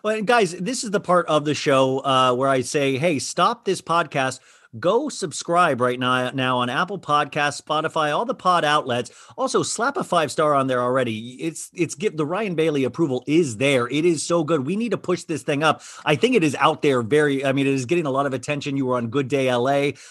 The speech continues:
I believe, last week, which is an amazing interview. So it's out there, but I want it to be out there even more because I'm telling you, this really falls into the, the purview of exactly what we talk about here in just a very different way.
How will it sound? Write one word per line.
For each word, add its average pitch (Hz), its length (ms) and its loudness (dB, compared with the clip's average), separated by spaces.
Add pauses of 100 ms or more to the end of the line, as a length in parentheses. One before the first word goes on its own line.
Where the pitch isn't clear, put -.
I 139 80 2
believe, 143 260 0
last 139 240 2
week, 139 200 -2
which 123 100 -4
is 123 80 -2
an 123 80 0
amazing 131 420 0
interview. 131 580 -2 (280)
So 196 160 2
it's 247 140 -2
out 240 180 0
there, 175 140 2
but 151 120 0
I 151 60 6
want 185 220 2
it 285 80 -6
to 196 80 -10
be 196 80 2
out 175 120 0
there 175 140 -2
even 143 180 -2
more 147 220 -2
because 131 240 -4
I'm 127 120 -2
telling 175 280 -2
you, 120 100 -2
this 139 380 -4
really 165 240 -2
falls 143 400 -2
into 139 560 -2
the, 120 360 -2 (280)
the 139 140 0
purview 170 440 2
of 120 200 0
exactly 143 560 0
what 127 180 0
we 127 100 -2
talk 170 300 0
about 135 220 2
here 131 180 0
in 135 180 -2
just 147 200 -8
a 170 60 -2
very 156 520 -2
different 139 460 -4
way. 117 400 -2